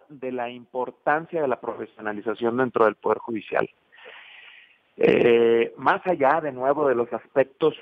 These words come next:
jurídicos vulnerables que tiene esta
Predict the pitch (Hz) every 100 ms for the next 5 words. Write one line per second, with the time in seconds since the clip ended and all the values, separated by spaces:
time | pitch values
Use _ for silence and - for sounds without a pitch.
0 | - _ - - 139 131 151 175 - 170
1 | 156 - - _ _ _ _ _ - 131
2 | 131 123 113 117 170 175 - 127 - 127
3 | 135 135 135 131 _ 143 127 120 110 107
4 | 104 -